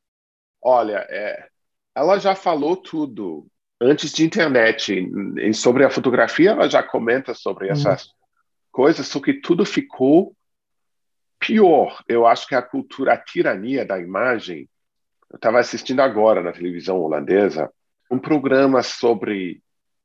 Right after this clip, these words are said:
Speaker 1: homens jovens que se matam fisicamente, assim, literalmente se matam para aparecer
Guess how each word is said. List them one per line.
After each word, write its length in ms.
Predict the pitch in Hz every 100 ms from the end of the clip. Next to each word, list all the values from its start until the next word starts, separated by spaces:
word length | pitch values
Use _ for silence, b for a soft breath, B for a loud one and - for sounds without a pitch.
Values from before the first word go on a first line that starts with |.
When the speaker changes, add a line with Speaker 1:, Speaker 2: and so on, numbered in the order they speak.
| _
Speaker 1:
homens 560 | 104 113 123 107 92 85
jovens 640 | 92 107 113 101 85 76 - _ _ _ _ _ _ _ _
que 500 | - 110 107 92 85
se 200 | - -
matam 680 | 113 107 131 127 - 92 71
fisicamente, 840 | - 120 135 127 101 92 92 87 90
assim, 300 | - 92 82
literalmente 580 | 98 110 117 104 107
se 160 | - 120
matam 480 | 104 107 110 - 92
para 160 | 98
aparecer 800 | 95 - 101 98 - 98 104 101